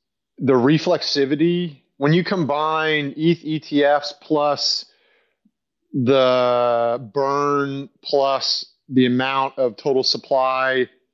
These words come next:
that's staked, and then the, like, reflexivity that can be present there,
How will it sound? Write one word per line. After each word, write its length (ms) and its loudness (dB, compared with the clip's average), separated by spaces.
that's 240 -2
staked, 680 0
and 160 2
then 140 2
the, 100 2
like, 180 -2
reflexivity 1040 0
that 140 -2
can 180 -6
be 120 -4
present 580 -2
there, 460 -2